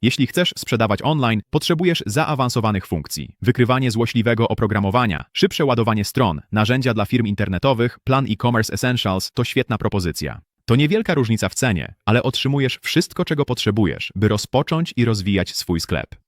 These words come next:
Niezależnie od wybranego planu, wszystkie pakiety hostingowe Bluehost oferują darmową domenę na pierwszy rok, bezpłatny certyfikat S S L zabezpieczający stronę oraz instalację WordPressa jednym kliknięciem, dzięki czemu szybko wystartujesz,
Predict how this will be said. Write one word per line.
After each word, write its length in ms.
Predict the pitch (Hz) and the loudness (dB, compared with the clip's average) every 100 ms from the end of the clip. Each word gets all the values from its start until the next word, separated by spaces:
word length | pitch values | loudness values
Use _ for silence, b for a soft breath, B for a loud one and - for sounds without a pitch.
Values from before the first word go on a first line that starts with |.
| _ - | _ -2
Niezależnie 480 | 117 123 147 165 156 | 2 4 2 2 0
od 100 | 117 | 0
wybranego 420 | 107 104 104 92 | 0 0 0 -2
planu, 360 | - 117 120 120 | -2 -2 -2 -4
wszystkie 400 | - 170 - 156 | -2 -2 0 -4
pakiety 320 | 131 110 135 | -2 -2 -2
hostingowe 500 | 120 107 - 101 98 | -2 -4 -2 0 0
Bluehost 500 | 80 110 139 135 - - | 0 0 0 -2 -4 -6
oferują 420 | 117 117 127 120 | -4 0 0 0
darmową 400 | 113 113 117 110 | 0 0 0 0
domenę 360 | 98 92 95 101 | 0 0 0 0
na 120 | 85 | -2
pierwszy 400 | - 87 - 92 | -2 -4 -2 -2
rok, 240 | 87 - - | -2 -4 -4
bezpłatny 500 | 101 - 123 131 139 | -4 -2 -4 -2 -2
certyfikat 480 | 123 - 117 - 104 | -2 -2 -2 -2 -4
S 140 | 104 107 | -4 -4
S 160 | 98 | 0
L 200 | 123 135 | 0 0
zabezpieczający 680 | 117 107 104 101 98 95 87 | 0 -2 -2 -2 0 -2 -4
stronę 400 | - 120 135 139 - | -4 0 0 0 0
oraz 260 | 139 139 | 0 0
instalację 480 | 131 117 113 117 110 | -2 -2 -2 -2 0
WordPressa 560 | 95 95 - 123 - 123 | 0 0 -2 -2 -2 0
jednym 280 | 95 90 87 | 0 -2 -2
kliknięciem, 580 | - - 117 123 127 123 | -2 0 0 2 0 0
dzięki 300 | 101 135 131 | 0 2 2
czemu 260 | - 127 117 | 0 0 0
szybko 340 | - 185 117 | 0 0 0
wystartujesz, 680 | 95 - 82 117 117 117 - | -2 -2 -2 2 2 0 -4